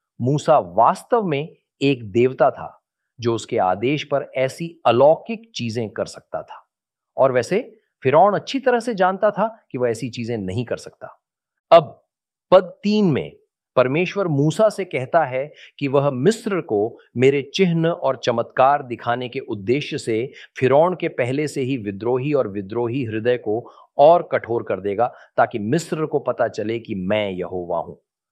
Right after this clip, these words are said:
तो यहां हम जो देखते हैं वह यह है कि यह केवल फिरौन को समझाने का मामला नहीं है। परमेश्वर चाहता था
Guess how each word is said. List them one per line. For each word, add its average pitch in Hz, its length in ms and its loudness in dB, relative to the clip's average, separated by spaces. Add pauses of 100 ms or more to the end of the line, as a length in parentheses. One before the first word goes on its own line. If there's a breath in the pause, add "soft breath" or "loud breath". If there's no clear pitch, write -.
(160)
तो - 260 -4 (220 soft breath)
यहां 110 300 2 (100)
हम 185 200 0
जो 233 140 -4
देखते 202 380 0
हैं 208 320 -4 (180 loud breath)
वह 135 180 2
यह 120 360 0
है 123 540 -4 (360)
कि 117 220 0
यह 113 140 0
केवल 110 400 -2
फिरौन 123 440 0
को 131 100 -8
समझाने 120 480 -4
का 147 100 0
मामला 147 340 0
नहीं 151 240 -4
है। 240 180 -8 (520)
परमेश्वर 180 540 0
चाहता 190 400 -2
था 117 360 -4